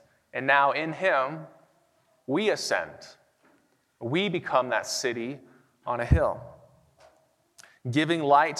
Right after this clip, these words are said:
to the world, but also being the example. This is what's the, the, the, the, the potential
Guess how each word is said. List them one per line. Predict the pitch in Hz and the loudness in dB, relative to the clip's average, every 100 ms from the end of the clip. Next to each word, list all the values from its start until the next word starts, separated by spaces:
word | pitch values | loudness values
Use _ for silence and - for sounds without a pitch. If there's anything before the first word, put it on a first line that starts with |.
| - | -10
to | 147 | -4
the | 131 | -4
world, | 113 107 110 127 - - - | 0 0 0 -2 -12 -20 -6
but | 151 | 2
also | 185 214 - 160 143 131 - _ _ _ _ _ _ _ _ 127 | 2 2 0 0 0 -6 -20 _ _ _ _ _ _ _ _ -4
being | 160 196 185 | -2 0 0
the | 151 | -2
example. | 123 110 120 123 78 - - _ _ _ _ _ _ _ _ _ _ _ _ _ _ - | -2 -2 -2 -2 -8 -14 -20 _ _ _ _ _ _ _ _ _ _ _ _ _ _ -10
This | 202 | -4
is | 196 | 0
what's | 170 131 - - - - 131 - _ _ | 2 0 -2 -14 -18 -16 -16 -16 _ _
the, | 139 139 | -4 -2
the, | 135 135 | 0 -4
the, | 135 117 131 | -4 -4 -4
the, | 135 127 - | -2 -8 -8
the | 135 - | -10 -8
potential | 143 - 202 185 170 131 117 | -8 0 0 2 0 0 -2